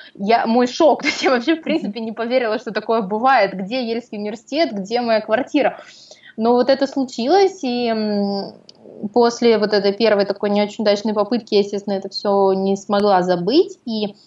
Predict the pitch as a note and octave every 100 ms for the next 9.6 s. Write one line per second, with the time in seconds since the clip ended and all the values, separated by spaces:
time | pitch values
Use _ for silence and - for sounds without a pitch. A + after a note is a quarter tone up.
0 | _ _ _ _ _ - - G#3 G3+ G3+
1 | G3+ A3 G#3 G3+ G3 G3+ F#3+ - G3+ G3
2 | G3+ A3 G#3+ G#3+ G#3+ G#3 G3+ - - D4
3 | G4 F4 - G#3+ A3 G#3+ G#3 - - -
4 | - _ _ - G#3 G#3+ A#3 A#3 A#3 A3+
5 | A3+ A3 G#3+ G3+ - G#3+ A3 A#3+ B3 A#3
6 | A3 G#3 F#3 - G3+ G3+ G3+ G3+ G3 G3
7 | F#3+ F#3+ G#3 G#3 G#3+ G#3+ G3+ F#3+ F#3+ F#3+
8 | F#3+ F#3+ F#3+ F#3 - A3 G#3 - G3 G3
9 | - - E4+ G4 F4 F4+